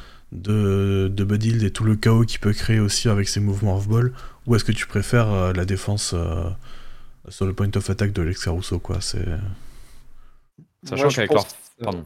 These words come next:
Speaker 2: pardon, Ben, je te laisse.
Speaker 3: Ouais, non, non, je voulais dire, euh, en fait, je pense que ça dépend de l'espoir qu'ils ont en Mathurin. Euh, en fait, s'ils sentent que Buddy Hield peut être, euh, comptablement, euh,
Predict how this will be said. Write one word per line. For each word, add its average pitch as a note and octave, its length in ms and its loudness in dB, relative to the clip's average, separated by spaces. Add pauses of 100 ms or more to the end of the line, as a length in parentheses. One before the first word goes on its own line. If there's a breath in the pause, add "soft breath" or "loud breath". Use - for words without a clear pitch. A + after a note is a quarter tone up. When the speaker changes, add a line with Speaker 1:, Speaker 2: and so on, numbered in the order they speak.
Speaker 2:
pardon, F#2+ 200 -8
Ben, E2+ 280 -10
je - 100 -18
te - 100 -14
laisse. - 180 -18
Speaker 3:
Ouais, C3 300 2
non, B2+ 100 2
non, B2 160 2
je A2+ 180 -4
voulais A2+ 140 4
dire, C#3 220 4 (440 loud breath)
euh, A2 200 4
en - 80 2
fait, D3 120 4
je - 80 -8
pense C#3 200 0
que - 40 -8
ça A#2 80 4
dépend A#2 320 4
de B2 120 2
l'espoir B2 400 0
qu'ils A2 260 -4
ont A#2+ 140 4
en G#2 200 2
Mathurin. G#2 640 -4 (720)
Euh, G2+ 500 -4
en G#2+ 100 -4
fait, B2+ 180 4
s'ils C#3 400 -6
sentent C3+ 380 0
que G#2+ 540 2 (320 loud breath)
Buddy A#2 320 4
Hield C3 220 -2
peut A2+ 120 0
être, A#2 240 0
euh, G#2+ 360 2
comptablement, A#2 880 2
euh, G#2 260 -6